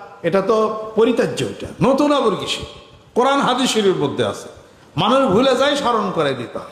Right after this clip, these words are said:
আল্লাহ নবী বলছেন না, আল্লাহ পাক বলছেন না, হে রাসূল, আপনি বলে দিন, "কুল মা কুনতু বিদআম মিনার রাসূল।"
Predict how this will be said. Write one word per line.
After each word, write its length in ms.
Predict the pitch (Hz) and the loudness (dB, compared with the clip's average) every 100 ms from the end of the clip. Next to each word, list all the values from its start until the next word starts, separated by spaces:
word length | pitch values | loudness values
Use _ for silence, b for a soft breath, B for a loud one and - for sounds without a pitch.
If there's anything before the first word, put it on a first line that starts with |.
| - - - - - - - - - - - - - - - - - - - - - - - - - - - - - - - - - - - - - - - - | -20 -20 -20 -20 -20 -20 -20 -20 -20 -20 -20 -20 -20 -20 -20 -20 -20 -20 -20 -18 -18 -20 -20 -20 -20 -20 -20 -20 -18 -18 -20 -18 -18 -18 -20 -20 -20 -20 -20 -6
আল্লাহ 240 | 139 196 202 | 0 2 2
নবী 140 | 190 | 2
বলছেন 280 | 214 - 220 | 0 2 2
না, 120 | 214 170 120 - 117 127 | 2 0 -2 -2 -4 -2
আল্লাহ 260 | 170 190 | 0 2
পাক 100 | 214 | 0
বলছেন 360 | 190 208 - 196 | 0 0 0 0
না, 80 | 180 | 2
হে 80 | |
রাসূল, 220 | 214 208 240 | 2 2 0
আপনি 180 | 233 | 2
বলে 200 | 233 240 | 4 4
দিন, 220 | 240 240 180 - - - - - - - - - - - - - - - | 4 2 0 -8 -18 -20 -20 -20 -20 -20 -20 -20 -20 -20 -20 -20 -4 0
"কুল 160 | 220 | 2
মা 180 | 214 214 | 4 2
কুনতু 400 | 214 214 202 214 | 2 0 2 0
বিদআম 380 | 170 202 185 208 | 2 2 2 2
মিনার 400 | 214 202 180 160 | 2 2 2 0
রাসূল।" 320 | - 175 | 0 0